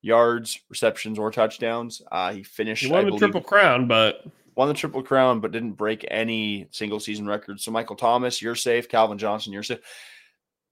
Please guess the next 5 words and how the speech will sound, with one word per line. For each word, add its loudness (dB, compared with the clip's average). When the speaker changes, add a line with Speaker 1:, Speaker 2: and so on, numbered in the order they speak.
Speaker 1:
I 2
find 4
it -2
incredibly, 2
uh, 4